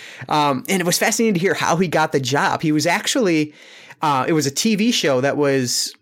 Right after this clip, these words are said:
um, that the same woman who cast Saw actually w-, cast this T V show, and he played, like, the main character's father,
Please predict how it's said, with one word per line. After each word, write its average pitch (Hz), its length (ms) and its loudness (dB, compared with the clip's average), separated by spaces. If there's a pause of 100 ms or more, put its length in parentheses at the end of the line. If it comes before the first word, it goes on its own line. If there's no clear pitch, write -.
(340)
um, 139 460 0
that 147 260 0
the 147 80 2
same 175 400 0
woman 170 220 2
who 151 80 2
cast 151 400 -2
Saw 156 400 0 (240)
actually - 380 0
w-, 147 500 -2
cast 160 540 -2
this 143 200 0
T 156 200 0
V 214 100 2
show, 135 280 0 (220)
and 160 120 2
he 202 80 2
played, 175 520 0
like, 143 200 0
the 151 80 2
main 160 320 2
character's 151 600 0
father, - 680 -2